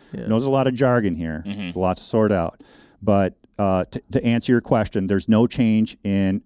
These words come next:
Speaker 2: edge-to-edge clarity, um, with respect to how much
Speaker 1: Hmm.
Speaker 2: light you're letting through your pupillary opening.
Speaker 1: Gosh, that is a weird thing.
Speaker 2: Yeah.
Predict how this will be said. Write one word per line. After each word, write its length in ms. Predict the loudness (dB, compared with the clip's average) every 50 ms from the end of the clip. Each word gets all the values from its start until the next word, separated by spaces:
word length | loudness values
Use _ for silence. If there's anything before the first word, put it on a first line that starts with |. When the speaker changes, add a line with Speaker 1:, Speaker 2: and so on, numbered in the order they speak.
| _ -2
Speaker 2:
edge-to-edge 500 | -2 -2 -2 -4 -4 -2 -2 -4 -4 -4
clarity, 600 | -4 -2 0 0 0 0 -2 -2 -4 -4 -6 _ _ _ _ _ _ _ _ -6
um, 280 | -4 -4 -4 -4 -4 -4
with 180 | -6 -6 -6 -6
respect 400 | -8 -6 -4 -4 -4 -4 -6 -6
to 320 | -4 -2 -2 -2 -2 -4 -6 -6
how 60 | -6
much 160 | -4 -4 -4
Speaker 1:
Hmm. 80 | -2 -2
Speaker 2:
light 160 | -2 -2 -2
you're 100 | -4 -4
letting 240 | -4 -4 -4 -4 -6
through 140 | -6 -6 -8
your 100 | -8 -6
pupillary 400 | -6 -8 -8 -8 -8 -6 -6 -6
opening. 380 | -6 -8 -10 -12 -14 -16 -18 -20 _ -18 -18
Speaker 1:
Gosh, 240 | -14 -12 -12 -10
that 160 | -8 -8 -6 -6
is 120 | -8 -8
a 40 | -10
weird 260 | -10 -10 -12 -12 -12
thing. 380 | -12 -12 -12 -12 -12 -14 -16 -18 -16 -12
Speaker 2:
Yeah. 240 | -10 -8 -8 -8